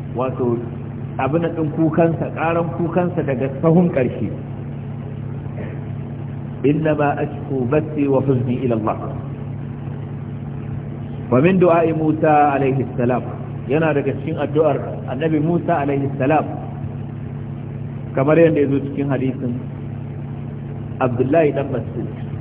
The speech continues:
Wannan hadisi yana nan cikin Mu'jam, a, yana nan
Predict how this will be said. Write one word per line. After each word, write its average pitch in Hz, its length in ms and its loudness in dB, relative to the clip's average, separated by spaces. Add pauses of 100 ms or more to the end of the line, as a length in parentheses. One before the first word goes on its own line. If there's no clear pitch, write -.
(640)
Wannan 151 240 2
hadisi 151 400 2
yana 147 180 2
nan 139 220 -2
cikin 143 240 -2
Mu'jam, 147 420 2 (920)
a, 127 260 6
yana 147 220 2
nan 139 160 0